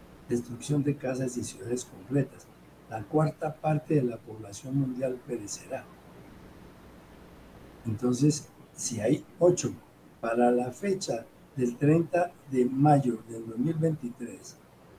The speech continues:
la población era de ocho mil, ocho mil treinta y seis millones de personas.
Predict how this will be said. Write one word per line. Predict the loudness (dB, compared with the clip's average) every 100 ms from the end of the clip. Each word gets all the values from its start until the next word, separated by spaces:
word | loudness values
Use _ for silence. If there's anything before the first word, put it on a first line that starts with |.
| -4
la | -2
población | 2 2 2 0 0 4
era | 4 4 0 -14 -20 -8
de | 0 0
ocho | 0 -6 0
mil, | 4 4 2 -2 -16 -20 -20 -20 -20 -20 -4
ocho | 2 2 2 0
mil | 2 2 -2 -8 0
treinta | 2 2 -2 -10
y |
seis | -8 -2 0
millones | 2 0 0 -2 -2 -4
de | -6
personas. | -14 -14 -14 -16 -20 -20